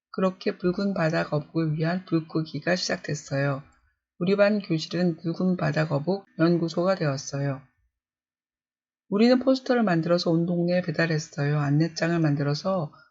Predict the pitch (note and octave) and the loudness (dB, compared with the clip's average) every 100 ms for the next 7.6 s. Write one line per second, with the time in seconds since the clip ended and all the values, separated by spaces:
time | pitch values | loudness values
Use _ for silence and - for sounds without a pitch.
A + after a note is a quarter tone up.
0 | _ - - A3 G#3 G3+ G3 G3 D#3 D#3+ | _ -6 4 6 6 4 -2 -2 -2 -2
1 | - F3 - E3 E3 C#3+ C#3+ D#3+ D#3 D3 | -2 -4 -2 0 2 0 -4 -2 2 2
2 | D#3 - C#3 C3+ C#3 C#3 _ _ _ _ | 2 -2 -2 -2 -4 -10 _ _ _ _
3 | _ G3+ G3+ A3+ A3 F#3+ D#3+ D#3+ D3+ E3 | _ 0 4 4 4 2 2 2 0 2
4 | E3+ D3+ D#3+ - D#3+ D#3+ - - - - | 2 2 2 0 -2 -2 -2 -4 -6 -2
5 | D3+ D#3 C#3+ - _ _ _ - D#3 F#3+ | 0 2 0 -4 _ _ _ -4 2 2
6 | F#3 F#3+ G3 G#3 G#3+ A3 G#3+ G3+ F#3+ G3+ | 2 -2 0 0 -2 0 0 0 -4 -4
7 | F#3 - - D3 C#3 | -4 -4 -2 -2 -2